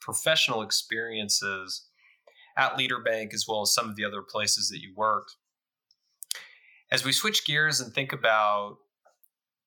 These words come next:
how has your personal life, your personal interests, your family,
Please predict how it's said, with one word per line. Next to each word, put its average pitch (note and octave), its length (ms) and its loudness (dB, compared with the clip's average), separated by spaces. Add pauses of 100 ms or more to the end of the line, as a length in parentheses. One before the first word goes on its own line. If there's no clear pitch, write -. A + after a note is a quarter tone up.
(140)
how E3 500 2
has A#2 640 -2
your G2+ 340 -4
personal C3 520 2
life, G2 280 -4
your - 100 -16
personal A#2 360 0
interests, G#2+ 480 0
your G2 120 -4
family, G#2+ 720 -2